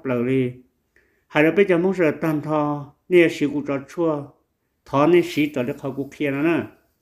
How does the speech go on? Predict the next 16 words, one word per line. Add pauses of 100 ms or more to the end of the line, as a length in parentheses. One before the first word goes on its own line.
(560)
Cái
sĩ
cả
trong
nhà
họ
cũng
hài
sư,
cái
sĩ
mà
tới
mừng
đó
nè.